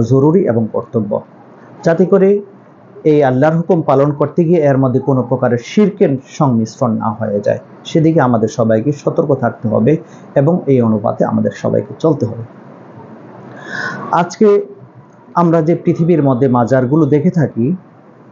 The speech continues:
এই মাজারগুলো এখন থেকে আসেনি, এটা অনেক আগের থেকে এই মাজার এই দুনিয়ার মধ্যে ছিল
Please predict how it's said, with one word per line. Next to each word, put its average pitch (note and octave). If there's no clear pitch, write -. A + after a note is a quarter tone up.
এই D3+
মাজারগুলো F3
এখন D#3
থেকে F3+
আসেনি, A2+
এটা D#3
অনেক F3+
আগের D3+
থেকে G3
এই B2+
মাজার A2+
এই C#3
দুনিয়ার B2
মধ্যে A2
ছিল E3